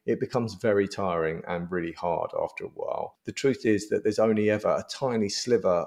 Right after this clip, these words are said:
of the social media population that have significant global audience. And I think what we're now getting to is a kind of second phase of the creator economy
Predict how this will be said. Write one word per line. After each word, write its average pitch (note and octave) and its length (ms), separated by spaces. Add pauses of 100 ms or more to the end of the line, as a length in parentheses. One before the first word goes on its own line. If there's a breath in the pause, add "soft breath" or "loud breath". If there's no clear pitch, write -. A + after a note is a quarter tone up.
of G2+ 280
the F#2 120
social F#2 360
media F2+ 220
population F2 800
that F#2 240
have F2+ 280 (140)
significant - 640
global E2+ 320
audience. D#2+ 640
And A#2 120
I B2 60
think B2+ 260
what A#2 280
we're A#2 80
now B2+ 300
getting G#2 280
to F2 160
is E2+ 100
a G2 60
kind G2+ 240
of F2+ 100
second - 380
phase A2 380
of E2 100
the F#2 80
creator - 420
economy - 600